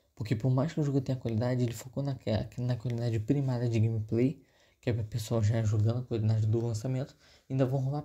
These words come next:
patches, vão rolar pacotes de atualização. Então o jogo ainda tem coisa a melhorar. E vai melhorar bastante ainda. Do segundo, do segundo talvez não, porque é, vai ser só muito mais a finalização do que já tem e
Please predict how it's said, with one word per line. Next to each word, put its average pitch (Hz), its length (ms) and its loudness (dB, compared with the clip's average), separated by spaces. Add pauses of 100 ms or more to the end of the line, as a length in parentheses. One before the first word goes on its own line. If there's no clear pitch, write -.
patches, 113 420 -2
vão 113 260 0
rolar 117 460 -8 (300)
pacotes 117 500 -4
de 135 60 0
atualização. 131 580 -4
Então 117 240 2
o 120 60 2
jogo 131 180 -2
ainda 131 140 -2
tem 131 160 -6
coisa 135 220 -4
a - 20 -2
melhorar. 139 360 -4 (1400)
E 160 200 2 (260)
vai 131 220 2
melhorar 139 360 2
bastante 143 840 -4
ainda. 131 400 0 (720)
Do 151 280 0
segundo, 156 760 0 (380)
do 160 140 -2
segundo 151 260 0
talvez 143 340 -2
não, 139 180 -2
porque 143 580 -4 (1080)
é, 120 800 -2 (840)
vai 123 160 4
ser 123 100 6
só 127 140 -2
muito 127 260 0
mais 123 200 0
a 123 40 0
finalização 117 640 -2
do 110 100 -4
que - 140 -2
já 104 120 8
tem 120 380 -2
e 104 40 -2